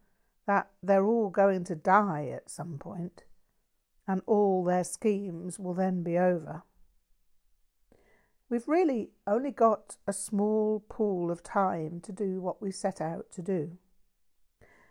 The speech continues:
And so we may as well leave everyone else as free to get on with it as they see fit.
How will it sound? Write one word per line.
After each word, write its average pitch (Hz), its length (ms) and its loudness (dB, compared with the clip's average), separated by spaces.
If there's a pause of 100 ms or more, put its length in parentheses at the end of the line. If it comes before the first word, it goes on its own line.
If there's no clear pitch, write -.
(200)
And 233 100 0
so 254 280 6
we 247 160 0
may 285 240 4
as 208 180 0
well 196 320 6
leave 196 400 2
everyone 185 400 0
else 185 380 0
as 180 140 -8
free 208 400 0
to 185 120 -6
get 185 220 -2
on 190 180 2
with 165 140 -6
it 156 240 -6
as 190 160 -8
they 175 200 -4
see 156 300 -10
fit. - 500 -6